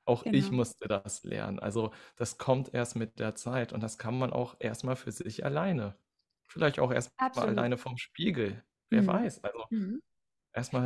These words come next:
Speaker 2: Beim, vom
Speaker 1: herausfinden
Speaker 2: Spiegel
Speaker 1: und
Speaker 2: finde ich
Speaker 1: dann
Speaker 2: auch ganz schön, ne, weil man, ähm, ich glaube, viele machen sich ja auch Gedanken: „Oh Gott, wie sehe ich aus, wenn ich stöhne?“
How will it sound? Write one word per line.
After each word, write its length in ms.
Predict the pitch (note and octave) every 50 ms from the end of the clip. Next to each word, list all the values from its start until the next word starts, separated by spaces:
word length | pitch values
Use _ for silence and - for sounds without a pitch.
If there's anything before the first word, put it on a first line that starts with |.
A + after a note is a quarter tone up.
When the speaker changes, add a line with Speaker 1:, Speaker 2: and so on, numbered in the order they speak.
| B2+ B2
Speaker 2:
Beim, 140 | - C4+ B3 D3
vom 160 | - C#4 C4
Speaker 1:
herausfinden 0 |
Speaker 2:
Spiegel 300 | B3 A#3+ C4+ D4+ D#4 E4+
Speaker 1:
und 0 |
Speaker 2:
finde 160 | - D#4+ D4
ich 100 | - -
Speaker 1:
dann 20 | -
Speaker 2:
auch 200 | C4+ D#4 F4 F4
ganz 200 | C#4 A#3+ A3+ -
schön, 200 | - G#3+ G3+ G3
ne, 160 | G#3+ B3 C4+
weil 100 | B3 A#3
man, 260 | A#3+ B3 A#3+ A#3+ A#3+ A#3+ - - - - -
ähm, 400 | - A3+ A3+ A3+ A3+ A#3 A#3 A3+ - - - _ - - - -
ich 160 | - B3 A#3
glaube, 240 | A#3 B3+ B3 C4+ C#4+
viele 200 | C#4 - D4 D4+
machen 200 | C#4 C#4 C#4 C#4+
sich 140 | B3+ C4+ B3+
ja 160 | C4+ - -
auch 60 | B3+
Gedanken: 340 | - A#3 A#3+ A#3+ B3+ B3+ B3+
„Oh 80 | - A#3+
Gott, 180 | - B3+ B3
wie 80 | A#3+ B3
sehe 140 | A3+ A#3+ A#3+
ich 160 | A3+ - -
aus, 380 | - A3 C4 D#4+ E4 C#4 A#3+ -
wenn 100 | G#3 G3
ich 140 | G3 F#3+ -
stöhne?“ 560 | - - - F#3+ F3+ F3 F3+ F#3 G#3 C4+ G4